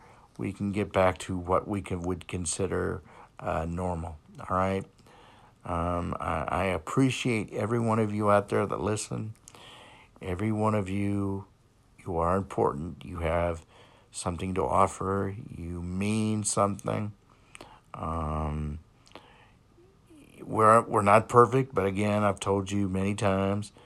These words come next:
it's not about being perfect. Uh, we do make mistakes, and we have to own up to them when we do. So, um, just keep this as calm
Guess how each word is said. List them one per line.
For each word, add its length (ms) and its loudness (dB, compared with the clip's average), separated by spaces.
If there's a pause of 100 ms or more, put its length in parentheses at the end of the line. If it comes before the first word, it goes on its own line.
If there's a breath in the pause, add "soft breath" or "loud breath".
(520 soft breath)
it's 840 -4
not 200 4
about 300 4
being 260 -2
perfect. 540 -2 (760 soft breath)
Uh, 220 -8
we 180 -4
do 180 -2
make 260 -2
mistakes, 560 -2
and 80 -4
we 80 -4
have 160 -4
to 80 -2
own 180 -2
up 160 -6
to 180 -6
them 180 -4
when 180 -2
we 80 -2
do. 320 -6 (720 loud breath)
So, 840 0 (920 soft breath)
um, 680 -2 (580)
just 400 2
keep 320 -6
this 240 0
as 220 -4
calm 680 4